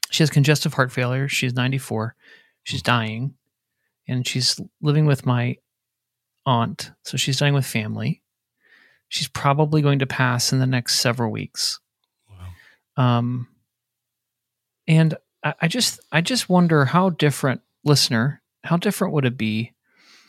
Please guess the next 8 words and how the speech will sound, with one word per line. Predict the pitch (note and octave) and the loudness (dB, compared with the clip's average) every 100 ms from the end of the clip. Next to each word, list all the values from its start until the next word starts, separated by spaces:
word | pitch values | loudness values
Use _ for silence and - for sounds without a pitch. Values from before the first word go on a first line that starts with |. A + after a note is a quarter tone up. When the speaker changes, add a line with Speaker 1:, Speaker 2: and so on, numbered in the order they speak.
| _ - - - | _ -12 -12 0
Speaker 1:
if | C#3 B2+ - - - | 4 4 2 -8 -2
someone | - D#3 E3 D#3+ C#3+ | 2 4 6 6 6
met | C3 B2+ | 4 2
you | C3 B2+ B2 | 0 -2 0
with, | B2+ A#2 - - - _ _ _ - | 0 -2 -4 -14 -20 _ _ _ -10
uh, | B2 A#2+ A#2+ C3 | -8 -8 -10 -10
grandma | - A#2 C#3 E3 E3+ | -4 0 2 2 0
energy | F3 F#3+ F3+ F#3+ F#3 | 0 -2 -4 -8 -10